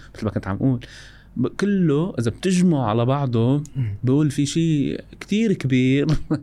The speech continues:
Speaker 1: آه، عم بفوت بتفاصيل حياتنا وعم بعدلنا، آه، الطريقة اللي بنفكر فيها، وبالتالي لما تتعدل الطريقة اللي بنفكر فيها
Speaker 2: مم.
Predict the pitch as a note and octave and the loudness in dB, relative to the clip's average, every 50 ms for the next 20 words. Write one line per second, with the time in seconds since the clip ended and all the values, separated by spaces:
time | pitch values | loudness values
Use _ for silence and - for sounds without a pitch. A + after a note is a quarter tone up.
0 | - - - - - - - - - - A#2 A#2 A#2 A#2 A#2 A2+ A2+ A2+ G#2+ A2 | -8 -14 -14 -14 -14 -14 -14 -8 -4 -2 0 2 2 2 2 0 0 -2 -2 -2
1 | G#2+ - - - A2+ B2 B2+ - F3+ F3 D3 B2+ B2+ - A#2+ A#2 C3 - - D3+ | -4 -4 -4 -2 0 0 0 2 0 0 0 0 -2 -2 -2 -2 -2 -2 0 0
2 | C#3+ A#2+ - - A2 A#2 A#2 A2+ A2 - G#2 G#2 G#2 G#2+ G#2 G#2 A2 A2+ A2+ G#2 | 0 0 -2 -2 0 2 2 0 0 0 0 0 2 2 0 0 0 0 -2 -2
3 | A2 A2 A2+ A#2+ C3+ C#3 C#3+ B2+ B2 A#2 A2 G#2 G#2+ A2+ C3 D3 - - - - | -4 -4 -2 0 0 0 2 2 2 2 2 2 2 0 0 -2 -4 -6 -4 -2
4 | G#2+ G#2 F#2+ - - - - - - - - - A#2 A#2 C3 C3+ - A2 G#2+ A2 | 0 0 0 -2 -2 -2 -2 -4 -4 -6 -4 -4 -2 0 0 2 2 0 0 0
5 | - A2+ - - B2 - - - A2 A2+ A#2 A#2 A2 - - C3 B2 A#2+ A2+ A2+ | -2 -4 -8 -8 -10 -6 -2 0 0 0 0 0 -2 -2 -2 0 0 2 2 2
6 | A2 A2+ A#2 C3 C3 - G2+ G2+ G#2 - - - A#2+ B2+ A#2+ A2+ G#2 G2 - G#2 | 2 2 2 0 -2 -2 -2 -2 -2 -2 -4 -4 -4 -4 -2 -2 -2 -2 -2 0
7 | A2+ G#2+ G2+ G2 - - - - - - - G#2 G#2+ A2+ C3 - - B2 G#2 | 0 0 0 -2 -4 -6 -8 -8 -8 -4 -2 0 0 0 0 -2 -2 -2 -2